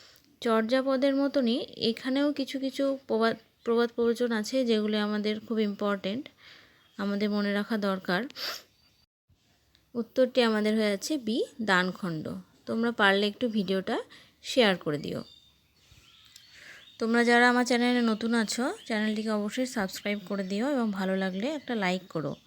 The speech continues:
পাঁচ নম্বর প্রশ্নটি দেখো, শ্রীকৃষ্ণ কীর্তনের পুঁথি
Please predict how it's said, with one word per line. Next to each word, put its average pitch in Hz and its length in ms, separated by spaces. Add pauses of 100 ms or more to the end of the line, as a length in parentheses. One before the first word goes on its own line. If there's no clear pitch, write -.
(760)
পাঁচ 226 280
নম্বর 269 160
প্রশ্নটি 269 360
দেখো, 247 460
শ্রীকৃষ্ণ 269 560
কীর্তনের 285 460
পুঁথি 262 480